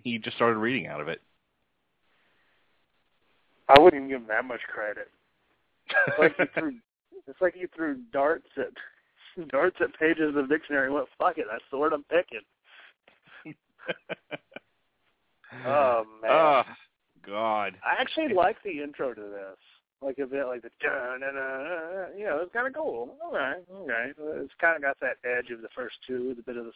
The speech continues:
Speaker 2: slower of the third. Okay. And then it kept going. <laughs> Story moves itself. It kept going.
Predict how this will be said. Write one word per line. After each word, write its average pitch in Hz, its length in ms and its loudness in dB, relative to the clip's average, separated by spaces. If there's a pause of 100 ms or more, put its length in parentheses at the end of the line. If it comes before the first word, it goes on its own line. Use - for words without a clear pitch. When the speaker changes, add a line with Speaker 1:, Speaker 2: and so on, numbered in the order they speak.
(100)
Speaker 2:
slower 120 300 -2
of 113 80 -8
the 117 180 -12
third. 120 240 -6
Okay. 208 480 2 (640)
And 160 100 0
then 185 80 6
it 185 80 -2
kept 147 160 2
going. 107 280 -6 (920)
<laughs> 440 80 4 (1200)
Story 185 240 4
moves 147 220 -2
itself. 117 260 -6
It 127 140 -10
kept 117 160 -10
going. 107 260 -6